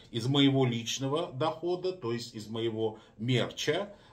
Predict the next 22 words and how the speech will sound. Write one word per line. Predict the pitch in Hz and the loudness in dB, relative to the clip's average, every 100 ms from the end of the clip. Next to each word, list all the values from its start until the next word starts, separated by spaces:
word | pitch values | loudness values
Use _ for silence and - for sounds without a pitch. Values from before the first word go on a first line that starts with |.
| - | -4
э, | 110 107 107 | 0 0 0
который | - 113 123 113 | -2 -2 0 0
вы | 120 | 0
можете | 117 107 - 110 | -2 -6 -8 -8
приобрести, | 110 104 104 104 104 - 92 | -4 -2 -4 -6 -12 -12 -16
кстати | 90 - 92 - 92 | -14 -8 -6 -6 -8
говоря, | 92 92 87 87 85 - - - 85 | -6 -4 -4 -6 -10 -16 -20 -18 -10
э, | 90 85 85 | -8 -8 -10
например, | 87 87 92 92 92 | -12 -10 -8 -8 -8
заказав, | 90 - 104 110 107 - - | -10 -4 -2 0 -2 -4 -12
э, | |
вот, | 95 90 87 82 82 78 80 78 - - _ _ _ 87 | -10 -8 -8 -10 -12 -14 -16 -18 -20 -20 _ _ _ -10
мою | 92 95 92 | -6 -6 -8
книгу, | - 127 131 110 107 - - - | -8 -4 -2 -2 -8 -10 -20 -16
э, | 87 85 | -10 -8
"Записки | 85 92 98 90 - | -6 -8 -10 -14 -14
странствующего | - 92 90 - - 87 87 - 85 85 | -12 -8 -8 -8 -14 -14 -12 -12 -10 -10
армянина", | 85 92 113 151 123 | -10 -6 -2 -2 -2
если | 95 95 - | -4 -8 -12
пройдете | - 92 87 87 101 - | -12 -10 -10 -10 -12 -14
по | - 90 | -10 -8
ссылке, | 87 - 113 110 95 | -8 -8 -8 -8 -10